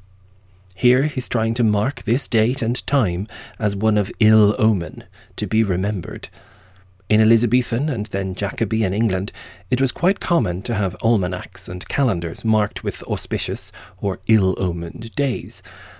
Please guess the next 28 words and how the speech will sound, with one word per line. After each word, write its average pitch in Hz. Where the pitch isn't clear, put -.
and 127
so 127
Macbeth 127
clearly 175
wants 110
this -
troublesome, 117
witchy 123
day 92
added 101
to -
the 92
list. -
And 113
now 151
he 165
calls, 95
"Come 151
in, 104
without 120
there," 104
to 123
the 110
attendant 101
he 107
left 98
off 98
stage, -